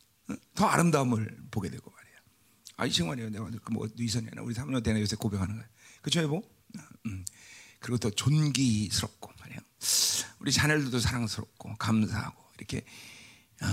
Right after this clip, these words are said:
아버지가 큰 사역을 하면서도 이렇게, 어, 정말 원수에게 막 낚이고 당할 수 있는 그런 많은 여지가 있음에도 불구하고 잘 커졌고, 어, 앞으로도 잘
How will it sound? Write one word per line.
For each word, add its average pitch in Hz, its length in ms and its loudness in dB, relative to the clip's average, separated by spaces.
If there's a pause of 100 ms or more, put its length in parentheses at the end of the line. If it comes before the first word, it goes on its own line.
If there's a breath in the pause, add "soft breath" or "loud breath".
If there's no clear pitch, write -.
(140)
아버지가 127 380 2
큰 - 600 2
사역을 147 260 0
하면서도 131 440 -2
이렇게, 107 300 -4 (220)
어, 110 180 0 (180)
정말 117 340 0 (380 loud breath)
원수에게 147 420 2
막 135 280 2 (120)
낚이고 135 460 0
당할 123 300 2
수 127 140 2
있는 117 180 4
그런 104 180 -4
많은 - 320 -4
여지가 127 220 -8
있음에도 104 320 -2
불구하고 - 480 -8 (500)
잘 - 280 -6
커졌고, - 480 -6 (260)
어, 95 160 -10 (680 loud breath)
앞으로도 107 280 0
잘 101 160 0